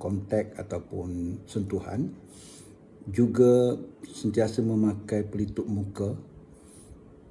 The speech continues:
sentiasa dari jangkitan virus covid. Dan yang ketiganya ialah, uh, sentiasa sanitize ataupun membasuh tangan selalu dengan sabun ataupun sanitizer.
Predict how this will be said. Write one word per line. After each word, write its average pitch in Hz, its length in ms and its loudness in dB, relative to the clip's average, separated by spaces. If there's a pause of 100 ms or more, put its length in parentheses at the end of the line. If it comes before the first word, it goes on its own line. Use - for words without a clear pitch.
(160)
sentiasa - 720 4 (320)
dari 98 320 -2
jangkitan 101 720 -2
virus 101 480 -2 (160)
covid. 101 320 -4 (800)
Dan 98 320 -2
yang 101 160 0
ketiganya 107 640 0
ialah, 98 320 -2 (560)
uh, 101 320 -2
sentiasa 110 960 0
sanitize 104 960 -2 (320)
ataupun 98 400 -6
membasuh 95 560 -4 (240)
tangan 95 400 0
selalu 107 640 -4
dengan 95 240 -4
sabun 95 400 -6
ataupun 95 720 -8
sanitizer. 98 720 -2